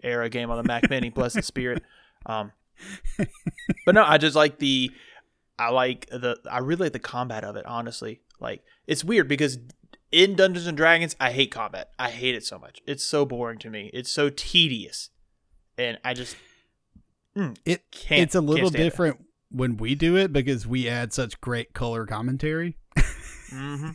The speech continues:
Speaker 2: It's, it's literally just combat with the peanut gallery, but you're
Speaker 1: Yeah.
Speaker 2: right. It
Speaker 1: Yeah.
Speaker 2: does get tedious.
Speaker 1: Yeah, and it's just my, my thing. But in Baldur's Gate three,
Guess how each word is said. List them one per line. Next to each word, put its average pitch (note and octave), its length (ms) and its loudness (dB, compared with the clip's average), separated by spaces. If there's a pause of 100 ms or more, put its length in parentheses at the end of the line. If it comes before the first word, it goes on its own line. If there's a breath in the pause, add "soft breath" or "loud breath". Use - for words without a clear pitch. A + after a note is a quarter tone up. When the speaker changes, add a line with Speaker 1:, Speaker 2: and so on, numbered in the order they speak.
Speaker 2:
It's, - 280 0
it's D3+ 160 0
literally D#3+ 300 4
just D3+ 200 -4
combat C#3 400 2
with C3 140 -2
the B2+ 80 0
peanut C3+ 400 0
gallery, E3 360 4
but B2+ 300 -2 (220)
you're A#2+ 160 -6
Speaker 1:
Yeah. A#2 100 -4
Speaker 2:
right. G2 140 -6 (500 loud breath)
It C#3+ 100 2
Speaker 1:
Yeah. E3 100 10
Speaker 2:
does - 60 4
get A#2 140 -4
tedious. G#2 500 -4 (260)
Speaker 1:
Yeah, A#2+ 200 0 (160)
and A#2+ 220 -6
it's B2+ 180 -4
just C3+ 220 -6
my, A#2+ 260 0 (100)
my A#2+ 220 -4
thing. A#2 260 -8 (300 loud breath)
But C3 240 2
in C#3 320 0
Baldur's C#3+ 380 2
Gate C#3+ 200 0
three, D3+ 380 0